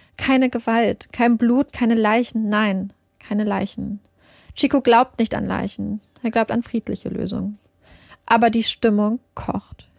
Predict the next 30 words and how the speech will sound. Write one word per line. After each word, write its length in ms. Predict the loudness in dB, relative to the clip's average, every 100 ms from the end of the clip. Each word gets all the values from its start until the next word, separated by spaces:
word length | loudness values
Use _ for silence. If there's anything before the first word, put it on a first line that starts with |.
| -2
Chicos 280 | 0 2
Bitten 420 | 2 0 2 -2 0
können 200 | 0 2
die 60 |
Männer 240 | 4 4 2
nicht 240 | 0 -2
davon 240 | -4 -2
abhalten. 600 | -2 -4 -4 -6 -4 -6 -8 _ _ _
Sie 120 | 0 4
sind 180 | 4
sich 180 | 2 2
sicher, 480 | 2 2 0 -2 0
wer 80 | 2
hinter 160 | 2
dem 120 | 2 2
Auftragsmord 680 | 0 0 -8 -4 -2 -2
an 100 | -2
ihrem 200 | 0 -2
Compañero 520 | -2 -2 0 0 -2 -4
steckt, 540 | -4 -6 -6 -14 -20 _ _ -20 -2
fahren 280 | 2 4
zur 180 | 4 4
Ranch 280 | 6 4 0
des 180 | -2 -2
Großgrundbesitzers. 1120 | -4 -2 0 0 0 -2 -2 -2 -4 -4 -10 _ _ _ _ -2
Sie 160 | 2
halten 180 | 2 4
ein 120 | 2
eigenes 360 | 2 2 0 0
Gerichtsverfahren. 960 | -2 -2 -4 -4 -4 0 -2 0 -4